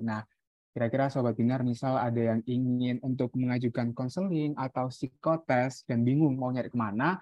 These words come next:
Sobat Binar bisa langsung aja cek di Instagram, juga masih sama di Instagramnya at berbinar dot in, Instagram Berbinar Insightful Indonesia, dan itu bisa dicek di postingan sematanya. Itu nanti tertera, eh, harganya nih teman-teman semuanya, harga soal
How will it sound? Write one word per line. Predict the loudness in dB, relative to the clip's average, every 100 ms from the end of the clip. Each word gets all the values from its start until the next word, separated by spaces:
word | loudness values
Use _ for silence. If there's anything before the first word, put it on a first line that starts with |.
| -10 -20 _
Sobat | -2 2
Binar | 4 2
bisa | 2 0
langsung | 0 -2 -2
aja | 0 2 0 -2
cek | 0 0 0 _
di | 0 2
Instagram, | 2 -2 0 2 2 2
juga | 0 0
masih | -2 -4
sama | -4 -2 0 0
di |
Instagramnya | 0 0 -2 -2
at | -2 -4
berbinar | -2 0 2 0 -2
dot | -4
in, | -2 0 2 2 -2 _ -6
Instagram | -2 0 0 0
Berbinar | 2 2 0 -4 -6
Insightful | -2 0 0 0
Indonesia, | 2 2 0 0 0 0 -2
dan | 0
itu | 2 2
bisa | 2 2
dicek | 2 0
di | 0 0
postingan | 0 0 0 -2
sematanya. | -2 -2 -2 -2 -2 -2 0 0 -2 -8 _ _
Itu | -6 0 2
nanti | 2 2
tertera, | 2 0 0 2 4 4 4 0 -2 -8 _ _ _ _ _
eh, | 0 0 2
harganya | 0 2 2 4 2 2 0 0
nih | -4
teman-teman | -4 -6 -4 -2 -2 -2
semuanya, | -2 -2 0
harga | 0 2 0 0
soal | -2 0 2 0 -2